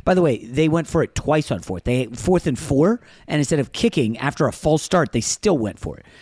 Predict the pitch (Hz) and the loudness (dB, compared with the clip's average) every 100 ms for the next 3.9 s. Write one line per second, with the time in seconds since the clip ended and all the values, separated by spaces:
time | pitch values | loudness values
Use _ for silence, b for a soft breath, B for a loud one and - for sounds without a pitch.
0 | B - 196 196 196 254 254 175 185 185 | B -6 -2 0 2 4 2 2 0 -2
1 | - 185 175 147 135 143 185 180 117 123 | -2 -4 -2 -2 0 2 2 2 0 0
2 | 113 123 151 139 127 165 120 147 117 - | 0 0 0 0 0 0 0 -2 -2 -4
3 | 143 127 135 131 113 131 131 127 | -2 0 2 0 0 0 0 -2